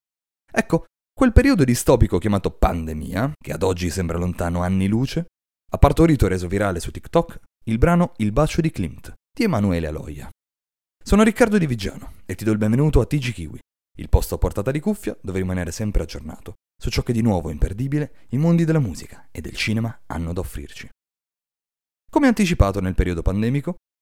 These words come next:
il singolo di Emanuele Aloia è diventato virale, rendendo l'artista conosciuto dai più. In questi casi estremamente particolari, un artista ottiene sì la possibilità di farsi conoscere esponenzialmente in un breve periodo di tempo,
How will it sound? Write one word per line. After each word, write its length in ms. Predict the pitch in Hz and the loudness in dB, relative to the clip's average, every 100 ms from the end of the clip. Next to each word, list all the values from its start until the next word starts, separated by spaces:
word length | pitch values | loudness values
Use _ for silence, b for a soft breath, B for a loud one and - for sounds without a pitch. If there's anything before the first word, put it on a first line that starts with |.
| _ | _
il 120 | - 117 | -6 -4
singolo 460 | - 196 147 117 | 2 4 6 4
di 80 | 98 | 2
Emanuele 400 | 92 98 101 87 | 0 2 2 0
Aloia 460 | 92 151 160 175 - | 0 2 2 -2 -4
è 100 | 143 | 0
diventato 400 | 160 180 98 117 | 2 2 0 0
virale, 360 | 123 78 - - | 0 -2 -6 -16
rendendo 360 | - 110 113 87 | -6 -2 0 0
l'artista 440 | 156 190 196 - | 0 -2 -4 -4
conosciuto 420 | - 196 - - 78 | -2 -2 -4 -6 -8
dai 140 | 78 | -8
più. 160 | - - _ _ _ _ _ _ - | -10 -16 _ _ _ _ _ _ -6
In 100 | 185 | 0
questi 240 | 277 269 | 2 2
casi 280 | 247 285 147 | 2 2 2
estremamente 560 | 107 - 95 120 123 104 | 0 -2 0 0 2 0
particolari, 640 | 101 - 147 196 214 - - | 0 -2 -2 0 0 -2 -4
un 140 | 175 | 0
artista 440 | 190 185 247 - 110 | 2 2 -2 0 0
ottiene 280 | 92 98 92 | 0 -2 -4
sì 260 | - 247 - | -6 -8 -10
la 160 | - 80 | -12 -8
possibilità 480 | 87 - 85 82 87 | -8 -8 -6 -2 -2
di 100 | 85 | -2
farsi 320 | 87 85 - | -4 -6 -8
conoscere 420 | - 87 85 82 | -4 -4 -4 -6
esponenzialmente 800 | 78 87 82 - 82 98 92 85 _ _ - | -6 -6 -4 -6 -4 -4 -4 -8 _ _ -2
in 100 | 92 | 0
un 140 | 113 | 2
breve 280 | 185 226 156 | 4 2 0
periodo 280 | 117 131 107 | 0 0 0
di 100 | 90 | -2
tempo, 460 | 78 73 - - | -6 -8 -12 -12